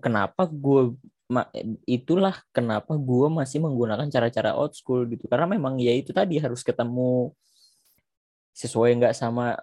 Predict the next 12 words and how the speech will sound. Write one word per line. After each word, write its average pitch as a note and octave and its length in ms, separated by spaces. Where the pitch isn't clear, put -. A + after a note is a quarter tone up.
apa A#2 400
yang A#2+ 320
gue, A#2+ 400
eh, A2 320
harapkan A#2+ 960
gitu, A2+ 240
terus A#2 560
karakter A#2+ 480
dia B2 240
seperti B2 400
apa, A#2 480
gimana A#2 560